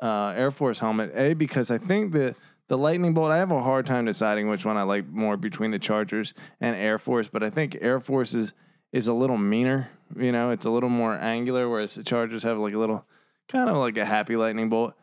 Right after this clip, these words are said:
Um, and then you have, it's just good, uh, color combination. And no matter what they do with the helmet, whether they go white, I actually like the, the, what they did recently with the blue ones. Even, like, it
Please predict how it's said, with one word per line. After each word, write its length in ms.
Um, 420
and 220
then 480
you 160
have, 520
it's 320
just 240
good, 440
uh, 500
color 240
combination. 680
And 100
no 80
matter 220
what 240
they 100
do 160
with 140
the 80
helmet, 280
whether 240
they 140
go 120
white, 400
I 140
actually 260
like 240
the, 320
the, 160
what 400
they 100
did 160
recently 400
with 140
the 40
blue 280
ones. 440
Even, 280
like, 240
it 160